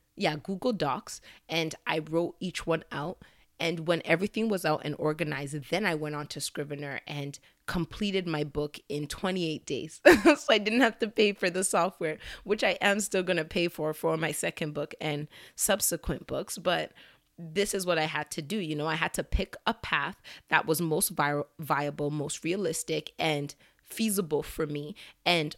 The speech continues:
follow that path without flinching, you know, and really just taking the time to, to weigh the p-, pros and cons of both paths. Of course,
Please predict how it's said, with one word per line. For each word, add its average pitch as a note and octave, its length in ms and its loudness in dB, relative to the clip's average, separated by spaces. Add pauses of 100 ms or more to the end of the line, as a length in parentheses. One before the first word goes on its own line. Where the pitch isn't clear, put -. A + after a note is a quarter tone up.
follow E3 460 2
that D#3 300 -2
path D#3 400 2 (1200)
without E3 480 0
flinching, D3+ 640 -6 (580)
you F3+ 160 0
know, D3+ 300 0
and D#3 280 0 (160)
really G3+ 600 0 (340)
just E3 440 0
taking G3+ 360 0
the E3+ 100 -2
time D#3+ 320 -2
to, - 220 -6 (360)
to A#3 120 2
weigh E3+ 260 2
the G#3 140 -4
p-, - 180 -10 (160)
pros E3 320 0
and D3+ 120 -4
cons D#3 340 -4
of C#3+ 120 -6
both D3 260 -6
paths. C#3+ 380 -8
Of - 140 -10
course, C#4+ 340 -6